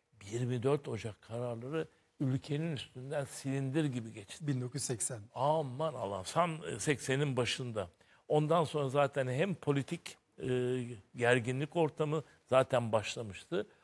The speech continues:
Speaker 1: Arkada da kağıt bulunmuyor. Fiyatlar bir gün sabahtan akşama şeyde, hatta o süreçte, e,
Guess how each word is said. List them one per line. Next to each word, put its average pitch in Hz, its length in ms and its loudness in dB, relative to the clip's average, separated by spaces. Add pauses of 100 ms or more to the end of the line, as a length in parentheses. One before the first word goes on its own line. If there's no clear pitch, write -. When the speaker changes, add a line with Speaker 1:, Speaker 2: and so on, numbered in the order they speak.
(180)
Speaker 1:
Arkada 156 500 2
da 185 240 2 (120)
kağıt 147 400 2
bulunmuyor. 143 880 -2 (440)
Fiyatlar 143 720 2
bir 147 60 -2
gün 139 180 -4
sabahtan 139 580 0
akşama 143 560 0 (180)
şeyde, 135 280 -6 (320)
hatta 92 400 2 (560)
o 156 80 0
süreçte, 160 760 -2 (840)
e, 147 80 -4